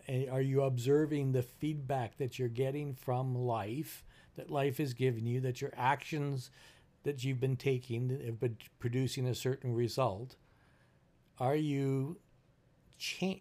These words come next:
learning from that, extracting the lessons, figuring out what doesn't work? Because once you know what doesn't wor-, what didn't work, you can change it to what will work. And then you adjust your approach. That's called learning.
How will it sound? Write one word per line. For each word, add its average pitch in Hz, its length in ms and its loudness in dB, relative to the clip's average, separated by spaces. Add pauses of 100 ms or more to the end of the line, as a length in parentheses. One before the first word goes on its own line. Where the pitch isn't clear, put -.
learning 151 560 2
from 98 260 -2
that, 95 200 -4
extracting 135 600 0
the 123 60 -2
lessons, 120 440 -2
figuring 147 320 -2
out 123 100 0
what 113 280 -2
doesn't 160 340 -2
work? 98 300 -8 (560)
Because 139 220 2
once 165 220 2
you 156 60 -2
know 147 160 2
what 131 260 0
doesn't 123 320 0
wor-, 120 200 -4
what 123 200 0
didn't 117 280 2
work, 123 340 0
you 110 100 -4
can 110 220 -4
change 135 320 -4
it 107 160 -4
to - 120 -12
what 110 220 -4 (1600)
will 123 160 2
work. 110 260 -4 (960)
And 123 160 4
then 123 160 6
you 113 160 6
adjust 104 400 -4
your 98 100 -8
approach. 104 460 -2 (260)
That's 135 340 2
called 110 500 -2 (340)
learning. 117 1000 2